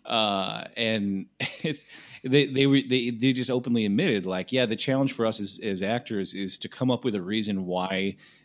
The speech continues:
this ever should get another sequel." <laughs> They were just, they were just like, "Yeah, this is terrible." Um, and, and, and the, the last Jurassic World Two,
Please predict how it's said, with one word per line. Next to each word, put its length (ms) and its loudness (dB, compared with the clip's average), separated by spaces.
this 520 -4
ever 220 -2
should 200 -6
get 180 -4
another 220 -8
sequel." 440 -8
<laughs> 60 -6
They 80 6
were 160 0
just, 640 0
they 140 4
were 120 6
just 160 0
like, 240 2
"Yeah, 180 4
this 100 0
is 140 -6
terrible." 320 -2
Um, 540 0
and, 220 4
and, 280 4
and 240 0
the, 100 2
the 100 0
last 400 0
Jurassic 540 0
World 460 0
Two, 540 -2